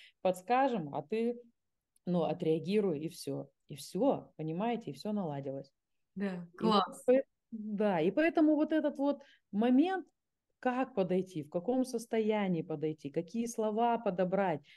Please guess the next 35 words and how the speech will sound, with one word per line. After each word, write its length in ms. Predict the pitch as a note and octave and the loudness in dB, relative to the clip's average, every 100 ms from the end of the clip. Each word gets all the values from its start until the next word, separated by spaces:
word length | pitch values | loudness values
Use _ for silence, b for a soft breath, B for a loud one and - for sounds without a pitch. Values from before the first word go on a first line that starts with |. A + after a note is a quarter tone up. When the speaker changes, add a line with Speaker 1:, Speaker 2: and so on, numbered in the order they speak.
| _ | _
Speaker 1:
чтобы 300 | - - G3 | -6 -2 -2
человека 560 | A3 A3+ A3 A#3 A#3+ F#3+ | 0 2 2 2 2 2
не 160 | F#3 F#3+ | 2 2
ранить, 520 | A#3+ C#4 C4+ F#3 C3+ | 2 4 4 2 0
да, 200 | F3+ A3 | 0 2
лишний 420 | G3 F#3+ - F3+ | 0 -2 -2 0
раз 280 | F#3+ F3+ F3 | 2 0 -2
еще, 220 | D#3+ - D#3 | -6 -6 -6
ему 200 | D#3+ G3+ | -4 -2
и 40 | |
так 300 | G#3+ A#3 A#3 | -2 -4 -6
сложно, 380 | - A3 G3 D#3+ | -6 -2 -2 -2
он 100 | F3 | -2
и 60 | F3+ | -2
так 160 | A3+ | -4
с 80 | A3+ | -2
реальностью 480 | F#3 F3 D#3+ D3 D3+ | 0 0 -2 -6 -10
не 60 | D3 | -10
в 60 | |
контакте 540 | - E3+ F3 D3+ - - | -8 -8 -2 -2 -4 -12
там, 140 | - - _ | -12 -14 _
а 300 | - E3+ F3 | -6 -4 -4
чтобы 460 | E3+ G#3+ G3+ G#3 F#3 | -4 -4 0 0 0
как-то 300 | E3+ - F#3 | -6 -6 -4
его, 120 | F#3+ | -2
наоборот, 440 | E3+ F3 G#3+ A3 - | -2 0 -2 -4 -8
поддержать 760 | D3+ D3 E3+ D#3+ G3 G#3 G#3 - | -8 -6 -6 -4 -2 -4 -6 -12
и 140 | D3+ | -12
помочь. 520 | D3 D#3 F3+ G#3 - _ _ B F3+ | -10 -8 -6 -6 -10 _ _ B -6
Speaker 2:
А 80 | F#3+ | 2
интересно 440 | G3+ G#3+ B3 C#4 B3+ | 2 2 2 2 2
очень, 220 | A#3 G#3 | 0 0
как 220 | B3 C4 | -2 -2
вы 120 | B3+ A#3+ | -2 -2
пробуете 800 | A#3+ B3+ G#3+ A3 G#3+ - G#3+ | -2 -2 0 -4 -4 -4 -4